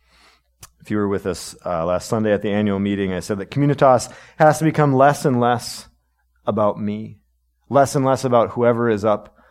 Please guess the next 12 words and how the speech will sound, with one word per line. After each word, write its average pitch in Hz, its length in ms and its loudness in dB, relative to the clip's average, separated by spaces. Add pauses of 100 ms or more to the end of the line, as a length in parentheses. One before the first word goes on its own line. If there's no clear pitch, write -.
(200)
on 104 200 -2
stage, - 540 -14 (220)
less 131 320 2
and 127 100 0
less 117 460 -2
about 98 540 0 (120)
the 92 80 -6
music. 92 560 -10 (640)
You 107 120 -4
know, 107 60 -2
it, - 260 -12 (120)
it, 123 120 -10